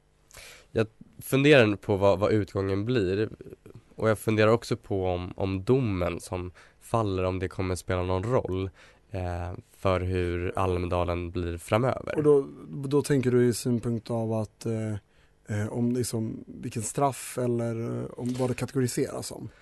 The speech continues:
Speaker 1: Ja, jag, jag funderar, jag, jag har liksom inga svar egentligen. Jag tänker mer att, att
Speaker 2: Men är det om att det blir terrorklassificerat?
Speaker 1: Det skulle ju kunna vara så, som jag tolkar det.
Speaker 2: Mm.
Speaker 1: Eh, samtidigt så,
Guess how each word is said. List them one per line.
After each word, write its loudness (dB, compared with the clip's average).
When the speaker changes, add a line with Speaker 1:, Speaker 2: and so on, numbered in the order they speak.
Speaker 1:
Ja, 6
jag, 4
jag 4
funderar, 6
jag, 6
jag 6
har 6
liksom 2
inga 6
svar 4
egentligen. 2
Jag 2
tänker 0
mer 4
att, -2
att -4
Speaker 2:
Men 2
är 4
det 4
om 6
att 0
det 4
blir 4
terrorklassificerat? -2
Speaker 1:
Det 2
skulle 6
ju 8
kunna 4
vara 2
så, -6
som -2
jag 4
tolkar -4
det. 0
Speaker 2:
Mm. 0
Speaker 1:
Eh, 0
samtidigt -2
så, -2